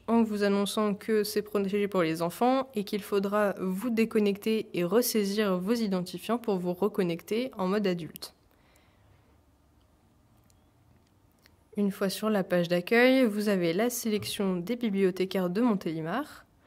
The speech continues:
Vous avez accès aux nouveautés, avec genre et auteur si vous voulez sélectionner,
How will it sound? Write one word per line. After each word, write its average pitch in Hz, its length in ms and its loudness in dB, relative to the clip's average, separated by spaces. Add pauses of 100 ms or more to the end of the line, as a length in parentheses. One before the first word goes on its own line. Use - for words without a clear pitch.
(1080)
Vous 226 280 0
avez 185 340 2
accès 196 400 0 (100)
aux 262 80 4
nouveautés, 190 720 2 (920)
avec 180 400 0
genre 214 260 2
et 202 60 4
auteur 185 340 2
si - 160 -4
vous 220 180 -2
voulez 180 240 0
sélectionner, 175 760 -4